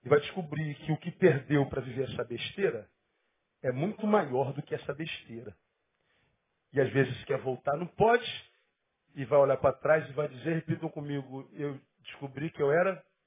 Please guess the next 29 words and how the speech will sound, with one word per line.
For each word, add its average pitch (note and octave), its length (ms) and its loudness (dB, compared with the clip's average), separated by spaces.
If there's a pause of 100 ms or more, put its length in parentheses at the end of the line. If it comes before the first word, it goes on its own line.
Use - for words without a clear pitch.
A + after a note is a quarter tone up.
(1600)
que - 60 -20
eu D3 60 6
era D3 100 6
o C#3 60 0
quê? A3+ 240 4 (1700)
Ah, F#3+ 160 -2
vocês G#3 340 -6
sabem - 340 -2
como C#3 140 -6
é B2 60 -4
que B2 80 -4
a A2+ 40 -4
coisa A#2+ 240 -6
funciona, A#2+ 340 -10
não A2+ 120 -6
é - 20 -2
verdade? C3+ 240 -2 (1000)
Eu - 60 -2
era E3 180 -2
feliz F#3+ 520 -4
e G3 60 -6
não F#3 140 -10
sabia. C#3 500 -10 (1700)
Agora, B3+ 260 10
quem C#4+ 220 2
são C4+ 120 6
as B3 120 6
vítimas C4 340 4
disso? - 460 -2